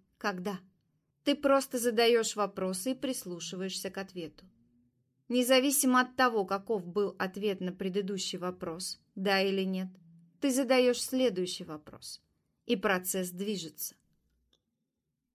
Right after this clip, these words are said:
Например, тебе сказали что-то неприятное –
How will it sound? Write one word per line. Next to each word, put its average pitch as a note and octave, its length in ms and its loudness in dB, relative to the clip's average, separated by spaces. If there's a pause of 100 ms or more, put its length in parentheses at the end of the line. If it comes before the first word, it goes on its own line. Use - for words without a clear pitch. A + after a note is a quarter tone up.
(320)
Например, B3 540 4
тебе A#3 240 0
сказали G3+ 460 2
что-то F#3+ 360 -4
неприятное – F3 880 -8